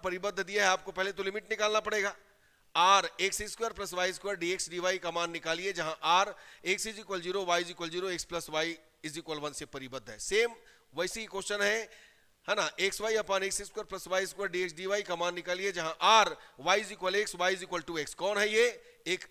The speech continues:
मूल बिंदु से होकर जाने वाली रेखा है, x is equal टू से परिबद्ध है प्यारे बच्चों। नेक्स्ट है, यदि समाकलन R y is equal zero, y is equal X और X is equal one से परिबद्ध है, तो हमको निकालना है square root four X square minus Y square, डी एक्स डी वाई का मान प्रूव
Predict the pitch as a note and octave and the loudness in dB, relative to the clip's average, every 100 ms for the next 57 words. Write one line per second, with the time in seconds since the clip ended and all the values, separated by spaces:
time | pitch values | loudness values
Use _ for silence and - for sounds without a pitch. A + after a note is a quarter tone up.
0 | _ C#3 F#3+ F3 F#3 F3 D#3+ D#3+ D#3+ C#3+ | _ -8 -8 -8 -12 -6 -6 -6 -6 -4
1 | D3 D#3 D3 C3+ C3 C#3 A2+ G#2 _ _ | -2 -2 -4 -6 -6 -6 -8 -10 _ _
2 | _ _ - G3 G3 G3+ A3+ A3 G#3 F#3 | _ _ -2 0 0 -6 -6 -4 -4 -8
3 | F3+ F3 - D#3 D#3+ E3 E3+ E3+ F3 F3 | -4 -2 -2 -4 -4 0 -2 0 -2 -2
4 | F3 - - _ _ _ _ _ _ - | -6 -10 -20 _ _ _ _ _ _ 0
5 | G#3 G#3+ A3 A3 G#3 A3 G3 F#3+ G3+ G#3 | 0 2 2 2 0 0 0 2 4 2
6 | F#3 G3 - _ _ E3 F#3+ G#3 - - | 0 -4 -16 _ _ 4 4 4 -4 -18
7 | _ B2 D3+ F#3+ F#3 G3+ G3 F3 F#3 F#3 | _ -2 2 2 0 -6 -6 -2 -4 2
8 | F3 F3 - F3+ F#3 F#3 F3 F3+ F3 E3 | 2 0 -4 -2 -2 -2 -6 -6 -10 -10
9 | F3+ E3+ E3+ D#3+ E3+ D#3 D#3 F#3 F#3 F#3+ | -8 -6 -6 -6 -8 -6 -4 -2 -4 -6
10 | D#3 D3+ D#3 D3 F3 G3 G3+ F#3 - F3 | -8 -8 -10 -2 0 4 2 2 -2 -2
11 | G3 F#3+ E3 E3+ - E3 F3+ E3 D#3+ D#3 | -2 -8 -8 -8 -10 -10 -10 -6 -8 -6
12 | D3+ D#3 - G3+ A3+ A3 - - B2 D#3+ | -6 -6 -4 0 0 -2 -18 -20 -6 -2
13 | E3 C3+ D3+ D3+ C3+ C3+ D3+ E3+ D#3 D3+ | -2 -4 -4 -4 -4 -6 -2 -2 -2 -8